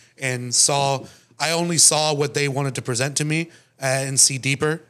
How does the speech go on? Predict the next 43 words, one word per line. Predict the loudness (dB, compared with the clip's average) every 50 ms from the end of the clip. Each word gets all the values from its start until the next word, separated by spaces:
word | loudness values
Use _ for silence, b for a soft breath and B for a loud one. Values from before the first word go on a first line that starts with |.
| _ _ -6
But | -4 -4
I've | -2 0
also | 0 2 2 4 4 4 2 2
been | 0 0 0 0 -2 -4 -6 -8 -12 -18 b b b b b b -8
the | -6 -2
other | -2 0 0 2 2
side | 2 2 2 2 0 -2 -2
where | -2 -2 -2 -2 -2 -2
I | -2 -2 -2
was | 0 0 0 0
the | 0 0
one | 0 -2 -4
projecting | -4 -6 -4 -2 -2 -4 -4 -6 -2 0
something | 0 0 0 0 -4 -4 -4 -4 -4 -8 B B B B B B -10
to | -10
keep | -8 -4 -4 -4 -2 -2
somebody | -2 -2 -2 -2 -4 -2 -4
interested | -4 -4 -2 -2 -2 -4
in | -4 -6 -4
me, | -4 -2 -2 -4 -6 B B B B B B
and | -8 -4
I | -2 -2 -2
couldn't | -2 -4 -2 0
sustain | 2 2 2 0 -2 -2 -4 -4 -6
that, | -12 -14 -14 -16 _ -20 b b b b b b -8
and | -6 -4
it | -4 -4 -4 -6 -6 -4
ended | -4 -2 -2
up | -4 -4
breaking | -2 -4 -4 -4 -4 -8
apart | -6 -4 -4 -4 -4 -6
because | -12 -12 -10 -8 -4
I | -2 -2 -2 -2
was | -4 -6
trying | -6 -6 -6 -4
to | -4
be | -2 0
somebody, | 0 0 0 -2 -6 -6 -6 -6 -8 -8 b b b b b b b b b b b -6
I | -2 0
was | 0 0 2
trying | 2 0 0 0 -2 -4
to | -6 -4 -4 -4 -4 -4 -6 -8 B B B B B B B -6
project | -6 -4 -2 0 0 2 0 0 -4 -6 -8 -8 -8